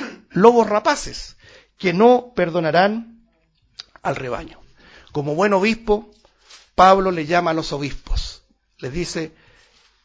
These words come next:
"El Espíritu Santo os ha puesto por episcopos, por obispos, por supervisores, por aquellos que cuidan el rebaño". No se enseñorean del rebaño, sino que cuidan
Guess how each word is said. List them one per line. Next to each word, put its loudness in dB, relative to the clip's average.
"El 0
Espíritu -4
Santo -4
os -6
ha -8
puesto -6
por -6
episcopos, -10
por -2
obispos, -8
por -4
supervisores, -6
por 0
aquellos -2
que 0
cuidan -4
el -6
rebaño". -12
No 4
se 0
enseñorean -2
del -6
rebaño, 0
sino -6
que -8
cuidan 0